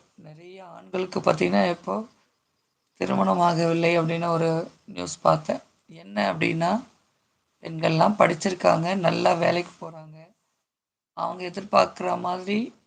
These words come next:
ஆ, பையன் அமையல அப்படிங்கிறதுனாலே கல்யாணமும் பண்ணிக்க மாட்றாங்க. ஏன்னா, தன்னை விட அதிகமா சம்பாதிக்கணும், தன்னை விட நல்லா படிச்சிருக்கணும் அப்படின்னு எதிர்பார்ப்பார்கள்.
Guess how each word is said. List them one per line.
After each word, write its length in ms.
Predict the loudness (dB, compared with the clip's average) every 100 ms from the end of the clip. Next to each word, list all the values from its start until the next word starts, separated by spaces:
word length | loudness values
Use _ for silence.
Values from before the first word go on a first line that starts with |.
| _ -20
ஆ, 300 | -20 -20 -20 -20 _ _ _ _ _ _
பையன் 360 | -14 -12 -8 -8
அமையல 400 | -6 -6 -2 0
அப்படிங்கிறதுனாலே 720 | 0 -2 -6 -4 -4 -2 -2
கல்யாணமும் 460 | -2 2 2 0 -4
பண்ணிக்க 340 | -4 -4 -2
மாட்றாங்க. 580 | -2 -2 -2 -4 -4 -8 -18 _ _ _ _ _ _ _ _ _ _ _ _
ஏன்னா, 320 | _ _ _ -16
தன்னை 280 | -14 -12 -8
விட 160 | -6
அதிகமா 420 | -6 -6 -6 -6
சம்பாதிக்கணும், 720 | -4 -2 4 4 4 -2 -4 -4
தன்னை 300 | -4 -2 -2
விட 180 | -2 0
நல்லா 280 | 2 2
படிச்சிருக்கணும் 720 | 2 0 0 -2 -4 -2 -4 -6 _ _ _ _ _ _
அப்படின்னு 360 | -10 -8 -8 -10
எதிர்பார்ப்பார்கள். 1500 | -8 -8 2 4 4 2 _ _ 0 2 2 -4 -4 -4 -6